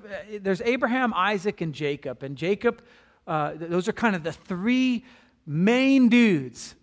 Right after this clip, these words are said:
i-, in, in Judaism and, and, and Christianity. I mean, Abraham, Isaac, and Jacob. I mean, this is the covenant that God made with his people.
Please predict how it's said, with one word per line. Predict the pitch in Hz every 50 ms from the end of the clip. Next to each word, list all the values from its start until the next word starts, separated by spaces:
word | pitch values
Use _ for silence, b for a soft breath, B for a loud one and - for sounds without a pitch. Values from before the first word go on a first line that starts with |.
| 339 262
i-, |
in, | 170 165 170 - 160 165 156 156 160 -
in | 156 156 151 139
Judaism | 123 160 202 226 226 226 214 214 214 196 - 220 208 180
and, | 160 147 151 151 165
and, | 151 143 151
and | 160 160 143 147
Christianity. | - - 170 - - - 160 151 147 143 139 123 107 104
I | 107
mean, | 139 147 147
Abraham, | 180 185 220 240 208 226 240 208
Isaac, | 190 190 196 185 202 175
and | 180 165
Jacob. | 143 151 156 151 - 135 -
I | 131
mean, | 139 151
this | 196 202 262
is | 240 - B B B B -
the | 190
covenant | - - - - 240 226 240 247 262 202
that | 196 151 175
God | 196 190 196 185
made | 190 196 190 180
with | 180 170
his | 170 156 -
people. | - 185 175 - - 139 135